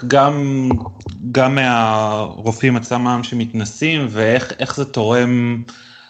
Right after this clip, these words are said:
אה, לכל תהליך ההכשרה? האם הוא מתקצר? האם, כאילו, מה התועלות של זה? האם אפשר לכמת איכשהו קצת את התועלות של זה?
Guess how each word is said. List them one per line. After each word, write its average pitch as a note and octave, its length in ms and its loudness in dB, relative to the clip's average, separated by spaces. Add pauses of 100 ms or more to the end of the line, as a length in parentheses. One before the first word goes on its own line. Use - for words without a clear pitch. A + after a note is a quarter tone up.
(300)
אה, A#2 320 4
לכל A#2 340 4 (840)
תהליך C3 420 4
ההכשרה? A#2 500 2
האם G#2 160 2
הוא A2 120 0
מתקצר? A#2+ 960 2
האם, A#2+ 520 0
כאילו, C#3+ 440 4 (260)
מה D#3 260 0
התועלות C#3 500 2
של D3+ 160 -2
זה? C3 140 -2
האם B2+ 160 2
אפשר C3 240 0
לכמת B2 480 0
איכשהו A#2 300 -4
קצת A2+ 260 -4
את A2 80 -6
התועלות G#2 580 0
של G#2+ 180 -4
זה? F2 140 -6